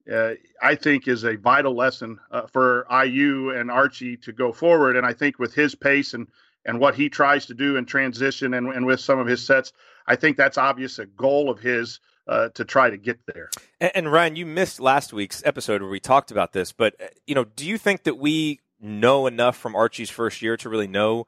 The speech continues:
Speaker 2: how good he'll be at adapting to different styles? 'Cause to me, it, you know, it seemed like, you know, he's putting in the foundation of how he wants to play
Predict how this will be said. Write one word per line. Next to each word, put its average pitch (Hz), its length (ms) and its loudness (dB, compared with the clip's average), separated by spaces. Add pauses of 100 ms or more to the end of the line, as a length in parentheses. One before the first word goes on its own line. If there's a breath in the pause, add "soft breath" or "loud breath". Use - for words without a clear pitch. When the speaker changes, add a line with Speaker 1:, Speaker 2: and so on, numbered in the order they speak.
(260 soft breath)
Speaker 2:
how 110 260 0
good 113 220 0
he'll 113 160 -2
be 113 180 0
at 110 60 2
adapting 107 460 -2
to 98 100 -20
different 101 260 -8
styles? 113 460 0
'Cause - 180 -8
to 131 100 -14
me, 175 240 2
it, - 140 -4
you 135 140 -6
know, 123 120 0
it - 80 -8
seemed 160 240 -6
like, 135 220 2
you 127 60 -8
know, 113 80 -4
he's 147 160 -4
putting 143 260 -2
in 131 180 -2
the 120 80 -8
foundation 117 500 0
of 104 80 -12
how 110 160 2
he 117 120 -6
wants 110 220 -8
to - 80 -16
play 113 420 2